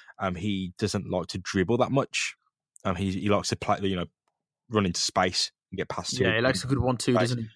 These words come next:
Speaker 1: Yeah, um, Alan Hutton's a better dribbler. But you, you don't, you don't, do you want dribbling? Do you want to trust your players to dribble the ball? No, we want players to be running onto passes, good passes. Um, so we're gonna have to change that.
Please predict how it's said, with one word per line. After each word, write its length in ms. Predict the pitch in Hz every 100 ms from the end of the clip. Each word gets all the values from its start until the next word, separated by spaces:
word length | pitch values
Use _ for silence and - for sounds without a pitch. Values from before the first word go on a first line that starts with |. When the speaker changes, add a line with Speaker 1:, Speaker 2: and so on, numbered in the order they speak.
| - - _ _ _ -
Speaker 1:
Yeah, 180 | 117 101 - _
um, 380 | 98 98 98 98 -
Alan 200 | 107 98
Hutton's 280 | 101 95
a 40 | 98
better 200 | 95 90
dribbler. 420 | 101 90 104 107 - _ _ _ _ _ -
But 260 | 98 82 - _
you, 140 | 113 107
you 240 | 107 95 -
don't, 240 | 104 104 -
you 160 | 104
don't, 300 | 101 101 98 - -
do 100 | 107
you 100 | 101
want 280 | 98 101 98
dribbling? 360 | 101 110 113
Do 60 | 104 -
you 100 | 104
want 160 | 98 92
to 60 |
trust 300 | - 101 -
your 80 | 98
players 220 | 101 92
to 60 | 98
dribble 240 | 95 92
the 60 | 90
ball? 240 | 98 101 107
No, 220 | 95 98
we 120 | 101
want 280 | 98 - -
players 240 | 98 87
to 80 | 98
be 140 | 90
running 260 | 90 92 90
onto 200 | 90 -
passes, 440 | 82 80 - 90 -
good 220 | 90 76
passes. 480 | 85 - 85 82 - - - - _ _ _
Um, 200 | 90 87 85
so 220 | 98 87
we're 420 | 80 - _ -
gonna 140 | 90
have 120 | 80 -
to 80 |
change 360 | 80 95 95 90
that. 220 | 95 101